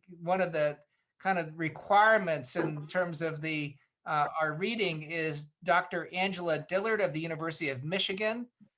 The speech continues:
And Doctor Dillard's book, Faith in the City, is <laughs> excellent. Glad you did that. Doctor Dillard is, uh, a, is a tenured professor at University of Michigan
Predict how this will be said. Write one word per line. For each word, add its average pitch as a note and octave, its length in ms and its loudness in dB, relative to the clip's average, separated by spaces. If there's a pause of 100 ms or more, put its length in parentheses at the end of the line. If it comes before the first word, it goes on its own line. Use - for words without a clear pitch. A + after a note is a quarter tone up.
(140)
And E3 380 -2
Doctor F3 360 2
Dillard's F#3+ 440 0
book, G#3+ 340 -2
Faith G3+ 440 -2
in F#3 140 -4
the D3+ 100 -6
City, A#3+ 580 -4 (300)
is E3 380 0 (240)
<laughs> - 200 -14
excellent. G3+ 600 0 (400)
Glad F#3 320 4
you E3+ 60 -2
did F3+ 280 -2
that. G3+ 280 2 (420)
Doctor G3+ 280 2
Dillard A3+ 380 4
is, F#3 300 2
uh, F3 380 6 (100)
a, F3 120 4 (160)
is F3 360 -2
a E3+ 180 -2
tenured A3+ 380 0
professor G#3+ 440 2
at F3+ 240 4
University G#3+ 380 2
of F#3+ 120 -2
Michigan A3 540 0